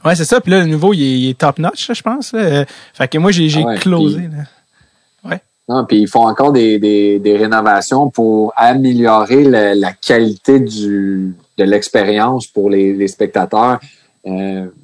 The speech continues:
Speaker 2: tu sais, surtout, c'est vu dans le basketball, il y a, il y a des, des arenas qui ont maintenant des lounges avec des clubs, puis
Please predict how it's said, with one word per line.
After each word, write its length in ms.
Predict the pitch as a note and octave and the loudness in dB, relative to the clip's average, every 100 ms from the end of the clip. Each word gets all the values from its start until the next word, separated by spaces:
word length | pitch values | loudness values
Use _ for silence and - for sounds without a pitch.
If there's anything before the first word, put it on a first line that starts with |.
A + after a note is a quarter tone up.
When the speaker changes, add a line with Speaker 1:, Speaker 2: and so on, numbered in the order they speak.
| _ - _ - | _ -20 _ -6
Speaker 2:
tu 40 | |
sais, 140 | - | -2
surtout, 300 | D3+ A#2+ D#3+ | 0 0 2
c'est 200 | D3+ C3 | 2 2
vu 140 | A2+ D3+ | 2 2
dans 140 | C#3+ | 2
le 60 | A2+ | 2
basketball, 800 | A2 G#2+ A2 G2 A#2 C3+ A2+ A#2 A#2+ | 0 2 -2 2 2 2 0 -2 -2
il 60 | |
y 60 | G#2+ | 2
a, 420 | G#2 G2+ G2+ G#2 A2 _ - | 2 2 0 -4 -8 _ -8
il 60 | G#2+ | -4
y 40 | |
a 60 | G2 | 0
des, 400 | G#2 G2+ G2+ G#2+ G#2+ | 0 0 -2 -6 -2
des 240 | G#2 F#2+ | -2 0
arenas 400 | G2+ G#2 A#2 D3+ | -2 -2 -2 -2
qui 120 | - | -2
ont 80 | G#2 | -4
maintenant 340 | G2+ A#2 B2 | -6 -2 0
des 140 | A2+ G2+ | 2 2
lounges 500 | G#2+ C3+ D3 C#3+ A#2+ | 2 2 2 0 0
avec 240 | G#2 G#2 | 0 0
des 220 | G#2 G2 - | 0 -2 -2
clubs, 540 | B2 C3 D3+ D3 B2 | 2 6 6 4 2
puis 320 | - G#2 G2+ | 0 2 2